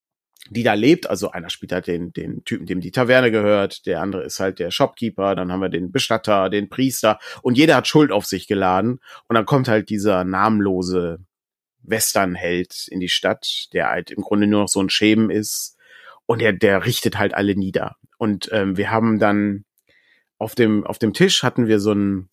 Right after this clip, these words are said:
so eine Schachtel und da habe ich da so ein, so ein, so ein Kreuz drauf gemalt, äh, oder drauf gebastelt. Und dann immer, wenn ein Charakter tot war, wurde er dann hier, zack, in die, in die, äh, in die Schachtel geschmissen. Und das, das stapelte sich dann langsam. Also immer, wenn einer gestorben ist,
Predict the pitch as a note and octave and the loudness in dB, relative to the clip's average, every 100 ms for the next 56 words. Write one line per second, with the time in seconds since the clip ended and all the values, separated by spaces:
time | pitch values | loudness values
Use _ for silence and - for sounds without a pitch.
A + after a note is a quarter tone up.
0 | - G2+ F#2 D3+ D#3 G3+ A3+ A#3+ _ _ | -6 -4 -2 -2 -2 -2 -4 -6 _ _
1 | _ _ _ _ _ _ _ - - - | _ _ _ _ _ _ _ -20 -20 -20
2 | - _ - B2 B2+ B2+ A2+ A2+ G2 F#2+ | -20 _ -2 0 2 2 2 0 0 -2
3 | F2 F#2 - C3+ - - D#3+ F3 E3 F3+ | -4 -4 4 4 4 0 0 2 0 0
4 | G#3 A3+ - - - C#3 C3+ A2+ A#2 G#2+ | -2 -6 -16 -14 -4 -2 0 0 0 0
5 | - C#3+ D#3+ C#3+ E3 - G3 G#3 _ _ | 2 0 2 -2 -2 -4 -6 -6 _ _
6 | - - - B2+ C#3+ E3 D#3 C#3 C#3 C3+ | -20 -16 -2 0 4 4 4 2 0 -2
7 | C#3 - D3 D#3 B2 C#3 C3 B2+ B2+ C3 | -2 0 2 2 4 4 6 4 4 4
8 | A2+ - - F3 - - - C3 B2+ A#2+ | 4 2 -2 -4 -8 -16 -6 -2 0 0
9 | A2+ A2+ - - - A2 A2 A2 A2 - | -2 -6 -8 -14 -6 -4 -2 -4 -4 -6
10 | C3 A2 G2+ - G2 - D#3+ _ - _ | -8 -8 -8 -8 -8 -6 -10 _ -20 _
11 | - D3 - - - C3+ - - F#3 G#3 | 0 0 0 -6 -4 -2 -2 0 2 2
12 | D3+ C3 B2 A#2+ A2 G#2 G#2 G2 A#2+ D#3+ | 2 2 2 0 0 -2 -2 -2 0 2
13 | F#3 E3+ C#3+ D3+ - D#3+ G#3+ G#3+ - | 2 4 4 2 4 2 2 -4 -10